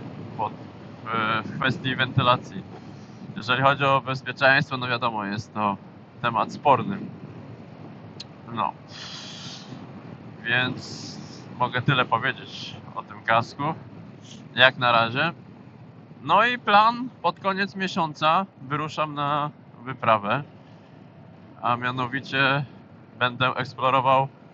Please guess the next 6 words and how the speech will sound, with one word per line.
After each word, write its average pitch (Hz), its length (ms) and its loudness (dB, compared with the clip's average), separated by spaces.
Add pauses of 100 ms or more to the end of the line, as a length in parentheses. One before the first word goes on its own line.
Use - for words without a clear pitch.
(480)
Słowenię. 135 800 6 (880)
Mam 139 160 4
nadzieję, 139 480 2
że 139 420 2 (640)
pogoda 127 340 2
dopisze, 135 640 0